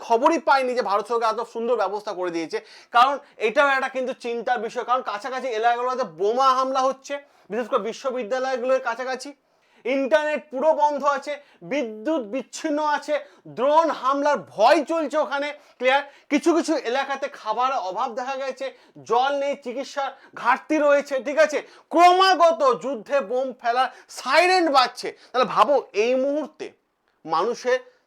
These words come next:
সিচুয়েশন কি হতে পারে। এই মুহূর্তে ভা-, ভারতীয় যারা রয়েছে, ভারতীয় কেন, সমস্ত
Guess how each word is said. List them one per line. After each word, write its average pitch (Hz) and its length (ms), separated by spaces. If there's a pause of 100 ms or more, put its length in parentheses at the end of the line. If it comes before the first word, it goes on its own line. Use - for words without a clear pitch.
সিচুয়েশন 269 540
কি 233 80 (100)
হতে 135 240
পারে। 101 140 (840)
এই 254 220
মুহূর্তে 330 300
ভা-, 247 180 (280)
ভারতীয় 208 380
যারা 247 220
রয়েছে, 226 300
ভারতীয় 254 240
কেন, 233 100 (120)
সমস্ত 240 200